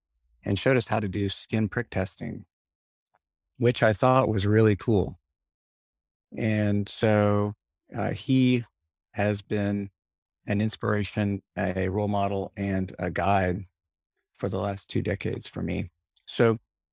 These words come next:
uh, all of those individuals contributed to my career growth and led me to understand how allergy is an integral part of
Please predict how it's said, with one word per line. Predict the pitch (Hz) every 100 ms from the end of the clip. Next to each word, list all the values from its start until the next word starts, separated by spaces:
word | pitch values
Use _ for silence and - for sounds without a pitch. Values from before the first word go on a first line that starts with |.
| _ _ _ _ _ _ _ _
uh, | 113 107 -
all | 127 170
of | 156
those | 131 117 113
individuals | 104 107 110 107 104 104 101 - _ _ _ _ _ _ _ -
contributed | 123 - 147 131 113 98
to | -
my | 107 107
career | 104 - 110 113
growth | 104 107 101 104 - -
and | 110 104 101 101 95 _ _ _ _ _ _ _ _ _ _ _ _ -
led | 135 196 147
me | 131 120 139
to | 127 - 113 110 107 107 104 - -
understand | 120 113 - 117 113 104
how | 101 98
allergy | - 165 180 117 110 113
is | 107 101 - - -
an | 113 110 -
integral | 127 - 160 135 110 _ -
part | 131 143 110 -
of | 107 104 98 101 -